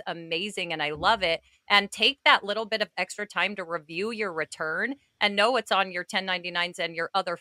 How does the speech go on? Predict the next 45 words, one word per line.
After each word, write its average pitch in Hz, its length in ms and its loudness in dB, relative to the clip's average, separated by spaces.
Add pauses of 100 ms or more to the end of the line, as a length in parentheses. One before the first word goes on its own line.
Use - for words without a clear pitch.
forms 190 300 -4
that 165 180 -4
the 170 160 -12
I 190 180 4
R 180 140 0
S 185 220 0
has, 175 220 2
and 165 120 -14
realize 175 460 0
if 165 160 -8
the 170 160 -10
I 190 180 4
R 202 160 2
S 202 220 0
has 202 260 -2
them, 240 240 -4 (260)
your 190 220 0
return 185 560 -4
needs 170 300 -12
to 180 100 -12
match 165 380 0
it. 139 160 -8
Even 214 260 -4
if 190 120 -4 (220)
after 196 420 4
that, 196 240 8 (100)
then 185 180 0
you 175 80 -10
start - 300 -6
taking 170 260 -8
your 151 140 -8
expenses 185 720 -4
and 165 180 -6
you 151 180 -8 (280)
move 208 200 -2
forward 190 420 -2
from 175 160 -6
there. 185 180 2
There 226 180 4
are 294 40 2
certain 208 340 -2
numbers 180 300 -2
that - 200 -8
just, 185 380 -4
it 196 120 -6